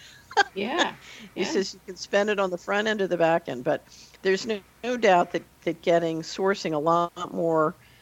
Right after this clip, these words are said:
Speaker 2: food, fresh food locally, whether it's from gardens or the local farmers, is going to, um, significantly,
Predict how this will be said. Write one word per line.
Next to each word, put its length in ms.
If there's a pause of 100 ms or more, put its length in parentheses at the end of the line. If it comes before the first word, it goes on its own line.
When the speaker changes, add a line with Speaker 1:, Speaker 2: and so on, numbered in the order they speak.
(200)
Speaker 2:
food, 680
fresh 380
food 540
locally, 480
whether 260
it's 120
from 160
gardens 480
or 60
the 100
local 280
farmers, 600 (440)
is 140
going 380
to, 560
um, 520 (640)
significantly, 1200